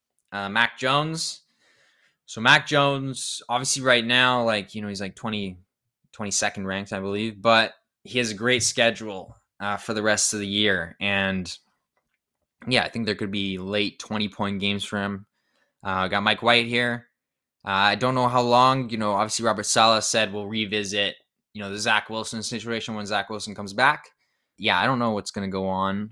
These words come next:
uh, with Mike White, but yeah, I, I don't expect that to happen every week though. Justin Fields, you know, he had twenty-seven points, big game for him, but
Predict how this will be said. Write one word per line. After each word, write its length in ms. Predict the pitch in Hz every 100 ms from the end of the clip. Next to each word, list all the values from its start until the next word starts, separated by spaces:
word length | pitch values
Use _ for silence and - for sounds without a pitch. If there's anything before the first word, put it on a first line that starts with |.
| -
uh, 140 | 92 95
with 140 | 95
Mike 280 | 101 95 -
White, 300 | 101 117 113 -
but 280 | 101 87 - _ _ _ _ _ _ _ _ _ -
yeah, 220 | 101 82
I, 260 | 107 107
I 20 | 110
don't 160 | 117
expect 340 | 101 - 104 104
that 200 | 92 -
to 60 |
happen 240 | 98 90 92
every 220 | 87 71
week 200 | 65 -
though. 200 | - - _ _ _ _ _ -
Justin 300 | 123 131 117
Fields, 680 | 147 175 190 185 - -
you 80 | -
know, 120 | 113
he 100 | 110
had 420 | 120 117 92 107 95
twenty-seven 600 | 127 131 - 131 123 113
points, 400 | - 127 135 135
big 220 | 123 117
game 240 | 120 120
for 140 | 117 107
him, 320 | 123 135 123
but 280 | 120 117